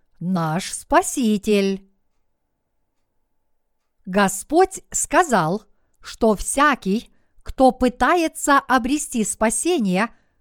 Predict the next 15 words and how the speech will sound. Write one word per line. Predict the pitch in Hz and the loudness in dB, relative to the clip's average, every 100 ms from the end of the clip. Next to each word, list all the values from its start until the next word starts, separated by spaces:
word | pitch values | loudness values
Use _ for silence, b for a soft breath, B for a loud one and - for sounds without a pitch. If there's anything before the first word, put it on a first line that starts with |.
| _ | _
и | 247 240 | -6 -2
взойти | 202 240 294 - 240 | 2 2 2 -2 -4
на | 202 208 | -2 0
небеса, | 220 220 311 233 170 214 - _ _ _ | 0 -2 -4 -4 -4 -6 -10 _ _ _
минуя | 196 226 240 233 339 311 302 294 | -4 0 0 0 2 2 2 0
Иисуса | 262 285 302 - 220 220 | -2 -2 -2 -4 -2 -2
Христа, | 208 226 311 - 175 208 - _ _ _ | -4 -4 -6 -6 -4 -4 -6 _ _ _
является | - 214 247 262 269 247 - 247 233 - | -8 -4 0 0 0 -2 -2 0 2 2
вором | 180 180 240 180 185 247 330 _ _ _ | -2 0 2 2 2 -2 -4 _ _ _
и | 262 262 | -4 0
разбойником. | 262 233 262 294 196 170 156 139 139 _ _ _ _ _ _ _ | 2 0 0 0 0 -4 -6 -8 -12 _ _ _ _ _ _ _
Иисус | 240 233 214 - 370 370 - | -2 0 0 0 -2 -2 -6
может | 220 294 285 240 | -2 0 0 -2
говорить | 277 320 285 202 - | 2 2 2 -2 0
подобное – | 254 269 254 190 208 240 | 0 2 0 0 0 0